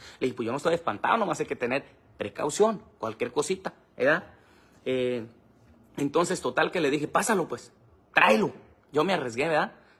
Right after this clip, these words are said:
Me arriesgué, le dije, "Tráelo". Eso fue el viernes, le voy a platicar lo que pasó el sábado y el domingo.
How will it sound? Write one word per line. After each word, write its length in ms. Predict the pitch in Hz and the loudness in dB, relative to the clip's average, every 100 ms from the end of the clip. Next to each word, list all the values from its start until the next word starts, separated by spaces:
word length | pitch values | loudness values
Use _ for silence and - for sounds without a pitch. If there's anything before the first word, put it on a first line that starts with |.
| - | -4
Me 80 | 127 | -2
arriesgué, 320 | 120 117 139 | -2 -2 -2
le 80 | 135 | -2
dije, 140 | - | -4
"Tráelo". 340 | - 156 - - | 0 2 2 2
Eso 220 | 156 240 | 2 2
fue 160 | 202 220 | 6 4
el 60 | |
viernes, 300 | 156 202 190 | 8 4 4
le 60 | 139 | 0
voy 100 | 131 | 2
a 40 | |
platicar 280 | - 220 180 | 2 0 2
lo 80 | 202 | 2
que 100 | 180 | 0
pasó 200 | 120 139 | -2 -4
el 80 | 131 | 4
sábado 260 | 165 202 | 6 6
y 60 | 180 | 4
el 80 | 117 | 2
domingo. 340 | 110 147 123 | 0 0 0